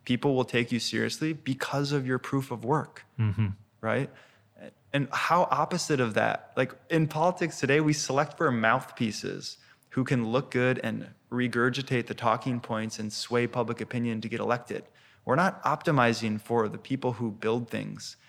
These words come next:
Speaker 1: who take risks, who, you know, do the work. It, it's totally backwards.
Speaker 2: We're rewarding the pr-, productive class, as Harry said.
Speaker 1: Exactly right.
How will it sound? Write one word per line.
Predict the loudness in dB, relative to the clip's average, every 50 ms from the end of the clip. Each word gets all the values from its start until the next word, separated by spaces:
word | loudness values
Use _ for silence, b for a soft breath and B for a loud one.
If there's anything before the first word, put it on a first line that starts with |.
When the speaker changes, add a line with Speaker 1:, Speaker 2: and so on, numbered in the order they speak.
| b b
Speaker 1:
who | -12 -12
take | -10 -4 -4 -4 -4 -4
risks, | -2 0 0 0 0 -2 -6 -10 -12 -12 -14 -14 -16 b b b b b b b b _
who, | -6 -4 -4 -4 -6 -8 -10 -14 _ _ _ -12
you | -8
know, | -8 -8 -8 -10 -6
do | -2 2 2 2
the | 2 2
work. | 2 4 6 6 4 4 2 -6 -14 -18 b b b b b b b _ _ -8
It, | -8 -6 -4 -4
it's | -4 -4 -6 -10
totally | -10 0 0 2 4 4 4 4 6
backwards. | 6 6 4 4 2 -4 -6 -6 -10 -12 -14 -16 b b b b b b b _ 4
Speaker 2:
We're | 6 6
rewarding | 6 6 8 8 6 6 6 6 4
the | 2
pr-, | 2 2 0
productive | 0 0 2 2 6 6 6 4 4 -2 0
class, | 2 4 4 4 4 2 0 0
as | -2 -2 -4 -6 -8 _ _ _
Harry | 0 2 2 2 2 0
said. | -4 -6 -10 -14 -16 -18 _ _ _ -16
Speaker 1:
Exactly | -16 -6 -2 0 0 0 0 -4 -4
right. | -4 -4 -4 -6 -10